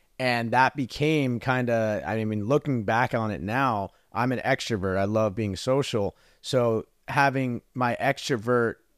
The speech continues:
show, that, that side of me, being in a, an environment where I get to thrive with alcohol, kinda, you know,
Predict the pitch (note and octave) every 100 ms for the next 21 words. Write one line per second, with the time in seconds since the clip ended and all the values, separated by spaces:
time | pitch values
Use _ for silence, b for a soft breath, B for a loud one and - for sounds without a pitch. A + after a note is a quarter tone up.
0 | _ - - - D3+ C#3 A#2 G2 A#2 -
1 | A2+ A2 - A#2 - C3 C3+ B2+ G#2+ G#2
2 | G#2 A#2+ C#3 B2+ B2 A#2 - A#2+ A2+ A#2+
3 | C3+ B2 G#2+ A2+ A#2 A#2+ A#2 G#2+ - A#2+
4 | A#2+ A2 G#2 G2 G2 - C3 - A2+ A#2
5 | A2+ A2+ b b - C3+ A#2 G#2+ - A#2
6 | F#2+